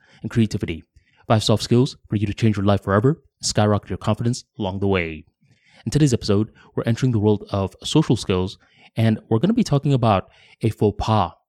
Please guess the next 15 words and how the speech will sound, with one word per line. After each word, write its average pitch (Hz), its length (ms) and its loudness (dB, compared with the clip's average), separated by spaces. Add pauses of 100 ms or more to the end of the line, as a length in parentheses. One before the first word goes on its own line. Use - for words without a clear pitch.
(120)
that 101 400 0
a 110 60 -2
lot 104 120 2
of 107 120 -8
people 98 440 -4 (200)
make. 104 340 0 (1400)
Seth 190 400 0
Godin 117 500 2
is 101 380 -2
a 101 160 -4
brilliant 135 560 0 (360)
writer, 98 500 -2 (100)
in 104 100 -12
my 95 140 -4
opinion. 87 480 -10